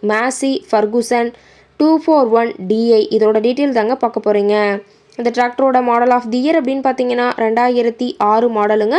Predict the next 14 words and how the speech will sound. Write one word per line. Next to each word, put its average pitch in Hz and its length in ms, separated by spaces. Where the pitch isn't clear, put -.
ஓனர் 302 340
அப்படின்னு 269 220
பார்க்கும்போது 247 680
மூணு 226 500
ஓனருங்க. 220 420
ரொம்பவுமே 247 520
குட் 233 260
கண்டிஷன்ல 233 500
இருக்கக்கூடிய 226 440
டிராக்டருங்க. 226 420
இந்த 262 220
டிராக்டர் 285 340
இருக்கக்கூடிய 233 640
இடம், 247 340